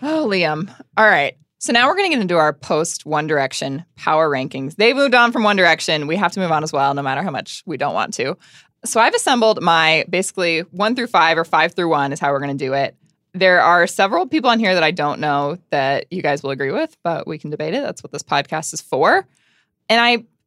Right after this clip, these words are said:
there are several factors in here. I base it basically on post One Direction career, um, general celebrity, personal life, et cetera. And we're just gonna do a power ranking of where we think they stand now.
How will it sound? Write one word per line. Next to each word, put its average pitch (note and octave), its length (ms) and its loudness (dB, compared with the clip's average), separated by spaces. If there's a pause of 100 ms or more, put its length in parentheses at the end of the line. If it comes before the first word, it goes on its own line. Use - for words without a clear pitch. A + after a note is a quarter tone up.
(200)
there F#4+ 180 2
are C#4 40 -2
several G#4 340 2
factors G#3+ 420 0
in G#3 80 0
here. G#3 160 2
I F#3 80 2
base F3 260 -2
it F#3 80 -4
basically D#3+ 340 -4
on C#3+ 360 -2
post - 340 -8
One D3 80 -4
Direction C3+ 400 -4
career, A3+ 880 2
um, C#3 420 -4
general E3 280 -2
celebrity, A3 480 2
personal G#3+ 380 -2
life, F3+ 200 2
et - 80 -18
cetera. D3 420 2 (340)
And G#3 60 -4
we're C#4 80 -2
just F4+ 120 -4
gonna G#4+ 140 0
do E4+ 100 0
a D4 40 -2
power E3 300 2
ranking D#3+ 280 -2
of C#3+ 40 -6
where C#3+ 160 -2
we D3+ 80 -4
think C#3+ 220 -10
they C3+ 100 -6
stand B2+ 560 -6 (120)
now. F#2+ 420 -6